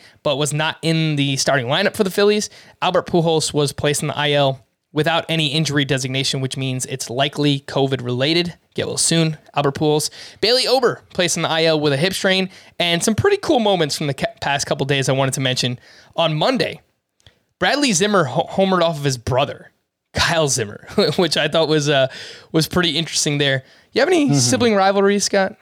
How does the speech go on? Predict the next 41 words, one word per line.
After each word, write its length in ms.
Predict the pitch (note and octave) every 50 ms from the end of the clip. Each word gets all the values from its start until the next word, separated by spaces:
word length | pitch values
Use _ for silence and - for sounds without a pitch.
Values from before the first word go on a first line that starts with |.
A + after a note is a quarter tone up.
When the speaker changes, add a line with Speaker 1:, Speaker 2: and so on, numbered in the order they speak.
| _ _ _ _
Speaker 1:
with 100 | - D#3 -
your 80 | E3+
brother? 340 | D#3+ E3+ E3+ E3 E3+ E3+ E3 - _ _ _ _ _ _ _ _ _ _ _ _ _ -
Speaker 2:
Uh, 60 | - B2
my 120 | C3 D3
brother's 380 | C#3 C3 C#3+ C#3 D#3 E3+ D#3+ D3+
four 300 | - - - C#3+ D3 D3+
years 300 | D3 C#3+ D3 D3 C#3 C3+
younger 380 | A#2 A2+ A2 G#2+ G#2+ A2 A2 G2+
than 260 | A2 A2 G#2 G#2 G2+
me, 420 | G#2 G2+ G2 G2+ A2 A#2 B2 B2 - - - - - _ -
and 600 | - G#2+ G2+ G2+ G2+ G2+ G2+ G2 G2 G2 G2 G2+
Speaker 1:
Oh, 140 | - - E4
we're 100 | E3+ E3
in 80 | F3 F#3
the 60 | F3
Speaker 2:
he 80 | C#3 -
Speaker 1:
same, 320 | G3+ G3 F#3+ - C#3 -
we're 80 | F#3+ G3
in 60 | G3
the 60 | G3
same 220 | F#3 - G3+ F#3+ G3
boat. 240 | G3+ D#3+ C3 - _
My 140 | - B2+ B2+
brother 260 | C#3 D3 C#3+ C#3 C3+
is 100 | C3+ C3
four 160 | - - D3+ C#3
years 200 | C#3 C3+ B2+ C3
younger 180 | C#3 C3 C3
as 100 | C3 B2 C3+
well. 200 | B2 A2+ - _ _ _ _ _ _ _ _ _ _ _ _ _ _ _ - -
Speaker 2:
Yeah, 560 | - B2+ A#2+ A#2 A#2 A#2 A#2 A#2 A2+ A2+ A2+ A#2+
my 220 | A#2+ B2 C3 C3+
brother 380 | C#3 D3+ D3 D3+ D3 D3 C#3+ C#3+
and 100 | C3+ B2+
I 480 | B2 B2 B2 A#2+ A#2 A#2+ A#2 G#2+ - -
operate 480 | - A2+ G#2 - - A2+ A2+ A2 G#2+ G2
in 160 | G#2 G2 F#2+
very 400 | G#2 G#2+ G#2 G#2 G#2 G#2 G2+ G#2
different 440 | F#2+ A2+ G#2 - - G#2+ G2 F#2 F#2
worlds. 680 | G2+ F#2+ F#2 - - G#2 A2 A2 - - - - C3